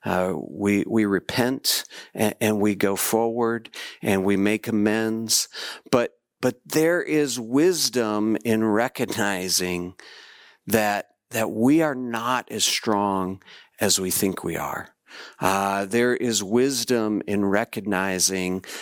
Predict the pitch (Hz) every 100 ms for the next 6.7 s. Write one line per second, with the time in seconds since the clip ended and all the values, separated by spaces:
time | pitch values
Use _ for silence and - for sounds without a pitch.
0 | - - - 110 104 - 147 151 151 143
1 | 113 107 101 98 - 101 107 107 - 107
2 | 101 101 92 - - 107 104 98 - -
3 | 101 - - - _ _ _ _ - -
4 | - _ 104 - 110 104 101 98 90 107
5 | 110 98 110 107 110 _ _ _ _ 104
6 | 95 - 87 78 - -